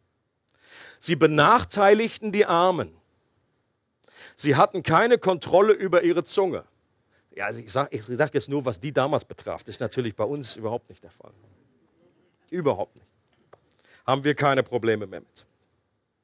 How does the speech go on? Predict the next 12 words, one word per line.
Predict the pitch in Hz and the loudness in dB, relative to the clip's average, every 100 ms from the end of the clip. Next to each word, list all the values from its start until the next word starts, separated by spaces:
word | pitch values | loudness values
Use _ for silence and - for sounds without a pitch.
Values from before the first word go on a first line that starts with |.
| _ _ _ _ _ _ _ _ _ _ _ _ _ _ _ _ _ | _ _ _ _ _ _ _ _ _ _ _ _ _ _ _ _ _
Sie | - 160 139 | -8 -4 2
waren | 165 185 175 - | 4 4 2 2
arrogant | 180 139 147 123 151 247 294 - | 0 2 2 4 4 2 -4 0
gegenüber | 202 190 180 208 175 165 | 4 4 2 0 4 4
ihren | 175 151 165 | 4 2 -2
Angestellten. | 196 185 127 - 85 76 _ _ _ _ _ _ _ _ _ _ _ _ _ _ - - _ _ | -4 -4 -8 -8 -10 -10 _ _ _ _ _ _ _ _ _ _ _ _ _ _ -20 -20 _ _
Und | 131 113 | -10 0
Gott | 143 - - | 0 0 2
beantwortete | 151 135 190 185 175 160 147 | 2 2 -2 0 0 0 -2
ihre | 147 139 131 | -4 -4 -4
Gebete | 131 156 156 127 | -2 -2 -2 -4
kaum | - - 104 95 | -8 -4 -2 -4